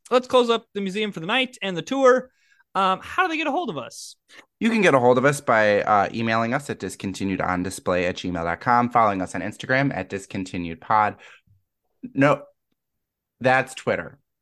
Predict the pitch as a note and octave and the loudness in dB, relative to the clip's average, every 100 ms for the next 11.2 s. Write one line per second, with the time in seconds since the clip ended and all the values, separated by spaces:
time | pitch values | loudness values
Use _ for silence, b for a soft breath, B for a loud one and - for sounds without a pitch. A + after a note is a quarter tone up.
0 | - - D#3 D3+ C3+ B2 G#2+ A#2 G2+ - | -10 2 4 6 6 4 2 0 -6 -8
1 | F#2+ G#2 F2+ F2+ G#2 F2 F2 B B B | -8 -4 -4 -4 0 0 0 B B B
2 | - F3+ - C#3 B2+ G#2+ G2+ G#2 G#2 G#2+ | 0 0 2 0 2 2 2 -2 0 -2
3 | G2 - A2 G#2 G#2 - G#2 F#2 G2 F#2+ | -4 -4 -4 -2 -6 -6 -8 -6 -4 -2
4 | F#2 F#2 F2 - F#2+ F2 - _ _ _ | 0 -2 -4 -2 -2 -2 -6 _ _ _
5 | _ _ - D3+ D3 A#2 C3 C3 - D3 | _ _ 0 4 4 4 2 -4 -10 0
6 | C#3 A#2+ A2 A2 A2 - C3 C#3 - E3 | 2 2 0 -2 -2 -4 -6 -6 -8 -6
7 | C#3 C3+ C#3 - - G3 F#3 C#3 A#2+ C3 | -2 0 0 4 6 4 4 4 4 4
8 | C3+ _ - C3 B2 C3 B2+ - _ _ | 0 _ 0 2 2 0 -2 -4 _ _
9 | _ _ _ _ _ - C#3 C3+ C#3 C#3 | _ _ _ _ _ -4 2 2 4 2
10 | C3+ C3 C3+ C#3 C3 A#2+ _ - C3+ C3+ | 4 2 0 2 2 0 _ -6 0 0
11 | G3 C4+ | 0 -6